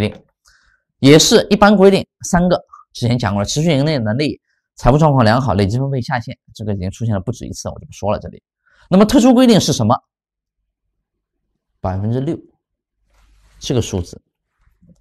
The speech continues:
而且要属低。最近三个会计年度，最近三年，加权平均净资产收益率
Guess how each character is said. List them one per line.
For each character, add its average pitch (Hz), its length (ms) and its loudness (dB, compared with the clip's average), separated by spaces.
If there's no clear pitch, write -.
而 120 100 0
且 117 160 -4
要 98 80 -2
属 95 260 -10
低。 92 220 -14
最 240 300 4
近 196 240 2
三 269 320 -2
个 185 100 -2
会 117 160 -4
计 101 120 -6
年 87 180 -8
度， 90 100 -10
最 143 100 -4
近 135 140 -2
三 147 180 -6
年， 110 280 -4
加 233 320 6
权 147 320 0
平 113 240 -2
均 135 260 -4
净 165 200 -4
资 139 160 -10
产 101 140 -2
收 135 220 -8
益 143 80 -4
率 143 180 -12